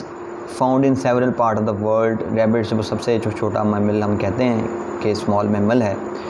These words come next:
और तकरीबन दुनिया के हर हिस्से में ये मौजूद है।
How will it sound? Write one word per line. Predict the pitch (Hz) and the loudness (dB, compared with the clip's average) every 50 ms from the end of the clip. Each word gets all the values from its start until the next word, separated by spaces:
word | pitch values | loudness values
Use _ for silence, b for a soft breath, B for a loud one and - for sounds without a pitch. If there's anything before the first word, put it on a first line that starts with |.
| B B B B B | B B B B B
और | - 139 143 143 147 147 151 | 2 4 6 6 6 4 4
तकरीबन | 139 - 147 135 143 143 143 147 | 2 0 0 0 2 2 2 2
दुनिया | 143 143 143 147 151 | 2 2 2 2 2
के | 147 151 | 0 0
हर | 156 147 170 175 | 0 2 2 2
हिस्से | 165 147 - 151 139 | 2 2 2 2 2
में | 143 143 | 2 4
ये | 143 143 | 4 4
मौजूद | 139 131 117 107 113 113 113 | 4 4 4 2 2 2 2
है। | 104 - - - - - - | 0 -2 -4 -6 -8 -10 -10